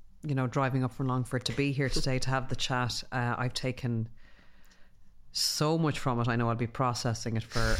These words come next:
for some <laughs> time, and I know people listening will as well. And come here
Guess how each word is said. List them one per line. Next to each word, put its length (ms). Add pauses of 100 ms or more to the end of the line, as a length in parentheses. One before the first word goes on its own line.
(120)
for 80
some 240
<laughs> 160
time, 240
and 80
I 60
know 120
people 320
listening 380
will 160
as 120
well. 240 (120)
And 80
come 140
here 260